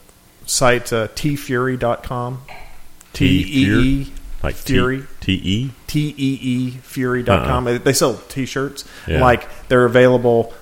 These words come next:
Speaker 1: like, I think it's, like, one a day, and it's, uh, like, at a discounted price, and then if you don't buy it that day, it goes up, jumps up to, like, twenty bucks. Nearly every shirt on there is, like,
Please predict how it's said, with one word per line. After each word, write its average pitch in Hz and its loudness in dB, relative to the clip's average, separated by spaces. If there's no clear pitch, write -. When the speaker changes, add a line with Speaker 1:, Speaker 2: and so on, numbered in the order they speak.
Speaker 1:
like, 113 0
I 110 -2
think 120 0
it's, 110 -4
like, 110 0
one 120 0
a 117 4
day, 110 4
and 107 0
it's, 104 0
uh, 107 2
like, 107 -2
at 98 -6
a 95 -6
discounted 110 -4
price, 107 -2
and 113 0
then 107 -2
if - -6
you 110 -6
don't 113 0
buy 107 0
it 101 -4
that 87 -4
day, 104 -2
it - -8
goes 101 -4
up, - -10
jumps 101 -4
up 90 -8
to, - -8
like, - -8
twenty 110 -8
bucks. 101 -4
Nearly 202 2
every 190 0
shirt 175 4
on 135 4
there 113 4
is, 120 -2
like, 117 2